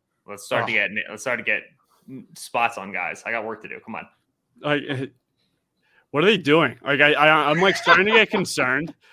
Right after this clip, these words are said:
Speaker 2: <laughs>
Speaker 3: Like, I, <sighs> God, just, just release the hounds, please. Like,
Speaker 1: Yeah.
Speaker 3: we had 'em at this time. Like, yesterday was the day. Like, I made my first over-under bet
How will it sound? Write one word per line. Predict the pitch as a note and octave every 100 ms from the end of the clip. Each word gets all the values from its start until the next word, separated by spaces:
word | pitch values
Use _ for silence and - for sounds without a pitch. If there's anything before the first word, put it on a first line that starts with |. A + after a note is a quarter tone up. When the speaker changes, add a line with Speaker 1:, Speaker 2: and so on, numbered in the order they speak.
| -
Speaker 2:
<laughs> | G3+ - _
Speaker 3:
Like, | D3 D3+ D3
I, | G2+ - -
<sighs> | A#2 G2+ - - -
God, | A#2+ G#2 G2+ _ _ _ -
just, | A3 - _ - - _ _ _ _
just | - D3 A#2+ A2+ A2
release | - C3 C3 D3+ F3
the | - D#3
hounds, | D3 D3 C3+ -
please. | A#2+ A2 G#2+ F#2 -
Like, | A#2+ A#2 A2 G#2
Speaker 1:
Yeah. | G2+ - _ _ _ _ _ _ _ _ _ _
Speaker 3:
we | C#3+ D#3
had | D#3 D#3+
'em | D#3+
at | C3+
this | C3 B2
time. | C#3 B2+ A#2 B2
Like, | C#3+ C3
yesterday | C#3+ C3+ D#3+ E3 E3
was | D#3+ C3
the | C3
day. | B2+ B2+ A#2+ A#2+ A#2 G2+ _ _ _ _ _ _ _ _ _ _
Like, | C3+ C#3+
I |
made | D3 F3
my | G3 D#3
first | D#3 D3 -
over-under | C#3 C3 C3+ C3
bet | A#2 A2